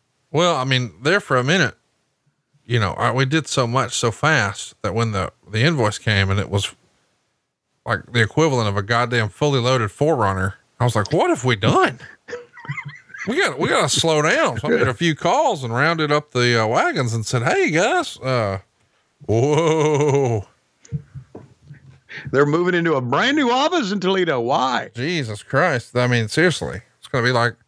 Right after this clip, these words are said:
Speaker 1: I'm sure his office has a plaque for me and Cody out front now.
Speaker 2: Mm, well, I'm sure it does. Hell, it's got a bar downstairs.
Speaker 1: What sucks, though, is that, you know, when, when Cody got him scared into fucking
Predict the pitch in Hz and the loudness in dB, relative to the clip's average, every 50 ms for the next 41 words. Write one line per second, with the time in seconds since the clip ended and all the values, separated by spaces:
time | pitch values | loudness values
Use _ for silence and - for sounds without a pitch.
0 | _ _ _ _ _ _ _ - 131 123 - 208 180 156 151 127 123 127 147 170 | _ _ _ _ _ _ _ -4 -4 -2 0 0 0 0 0 0 2 2 2 0
1 | - - 113 - 131 117 107 113 101 - 135 139 147 143 123 113 - 113 107 113 | 0 -4 -8 -4 -4 -4 -4 -4 -6 -2 0 2 2 0 -2 -4 -10 -8 -6 -4
2 | 117 117 104 92 - 127 139 139 110 98 92 92 92 - - 98 95 95 85 92 | -4 -4 -4 -2 0 0 2 2 0 0 -2 -2 -4 -4 -4 -4 -4 -2 -2 -2
3 | 95 95 104 113 107 - - 110 113 - _ - 107 101 101 113 117 110 - - | -2 0 0 -2 -2 -4 -2 -2 -2 -2 _ -2 0 0 2 2 0 -2 0 2
4 | 143 147 143 127 131 139 170 175 151 117 113 - 120 147 - 156 113 - 143 135 | 2 2 2 4 4 2 2 2 0 -2 0 2 2 4 4 2 0 0 -2 -2
5 | 127 113 113 131 151 170 180 165 151 147 143 135 - - 156 156 175 196 196 170 | -2 0 0 0 2 2 0 0 0 0 -2 -2 -4 -4 -2 -2 0 0 0 -2
6 | 160 151 - - _ _ _ _ _ - _ _ - 202 196 - - - - 277 | -2 -4 -8 -16 _ _ _ _ _ -20 _ _ -2 -2 -2 -2 -2 0 0 0
7 | 277 - - - 156 139 127 123 123 120 123 107 127 139 131 92 95 135 151 151 | 0 -2 -4 -2 0 0 0 0 0 -2 -4 -2 -2 -2 -2 -4 -4 -2 0 0
8 | 139 117 107 107 107 113 113 - - 127 131 127 120 113 - - 170 190 180 151 | 0 0 0 -2 -4 -4 -6 -6 -4 -2 0 0 0 -2 -2 0 2 2 2 2
9 | 131 135 131 127 117 107 - - - 156 147 143 139 127 117 117 110 104 98 - | 2 2 2 0 0 -2 -8 -4 -2 0 2 2 2 2 0 -2 -4 -4 -4 0
10 | - 139 131 - 123 110 107 95 | 0 0 0 0 -2 -6 -6 -8